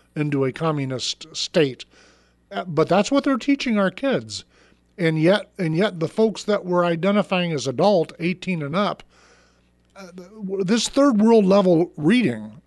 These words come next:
uh, Miles, how can they be focused on one thing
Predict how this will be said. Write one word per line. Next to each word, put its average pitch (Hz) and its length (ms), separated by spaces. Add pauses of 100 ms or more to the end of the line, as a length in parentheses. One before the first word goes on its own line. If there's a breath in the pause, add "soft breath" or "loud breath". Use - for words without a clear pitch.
(520)
uh, 208 240
Miles, 190 600
how 226 120
can 269 160
they 262 140
be 220 180
focused 214 480
on 180 200
one 190 200
thing 131 320